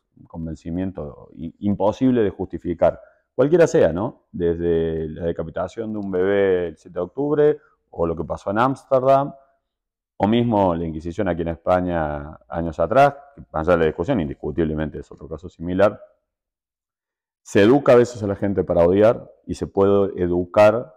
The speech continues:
para no odiar y para entender las diferencias. Creo que la educación no es una educación, eh,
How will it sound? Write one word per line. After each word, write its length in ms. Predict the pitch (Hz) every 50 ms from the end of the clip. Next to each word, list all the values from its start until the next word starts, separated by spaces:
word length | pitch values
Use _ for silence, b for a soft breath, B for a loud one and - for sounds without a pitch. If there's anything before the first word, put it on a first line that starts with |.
| _ _
para 240 | - 80 76 - 82
no 220 | 82 90 90 90
odiar 300 | 90 90 95 98 98 101
y 40 | 101
para 180 | 85 - 80
entender 320 | 80 76 71 78 78 78 80
las 120 | 78 76
diferencias. 580 | 76 78 - - 78 69 69 69 _ _ _ _ _ _ _ _ _ _ _ _ _ _
Creo 400 | - 87 92 98 101 101 101 -
que 220 | - - - -
la 80 | 87 90
educación 520 | 85 85 82 - 85 87 - - 113 104
no 140 | 104 110 117
es 120 | 110 -
una 140 | 98 92 87
educación, 760 | 87 87 85 - - 85 80 - _ 95 95 98 98 101 101 _ _ _ _ _ _ _ _ _ _ _
eh, 720 | - 85 85 85 82 80 80 78 76 76 76 73 - -